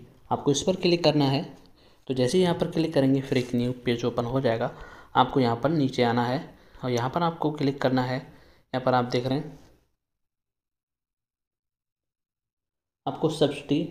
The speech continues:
रिलेटेड पहल पर क्लिक कर देना है। तो जैसे ही क्लिक करेंगे, फिर एक न्यू पेज ओपन हो जाएगा। आपको यहाँ पर क्लिक करना है। यहाँ पर आप देख रहे हैं सब्सिडी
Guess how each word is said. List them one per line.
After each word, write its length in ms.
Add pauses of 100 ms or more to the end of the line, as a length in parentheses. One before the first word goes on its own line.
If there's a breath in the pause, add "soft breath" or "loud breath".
(120)
रिलेटेड 580
पहल 240
पर 160 (560 loud breath)
क्लिक 220
कर 120
देना 220
है। 180 (680 loud breath)
तो 60
जैसे 260
ही 40
क्लिक 240
करेंगे, 320
फिर 160
एक 200
न्यू 200
पेज 340
ओपन 180
हो 160
जाएगा। 280 (540 loud breath)
आपको 260
यहाँ 240
पर 100
क्लिक 320
करना 220
है। 140 (1040 loud breath)
यहाँ 120
पर 120
आप 120
देख 220
रहे 120
हैं 220
सब्सिडी 520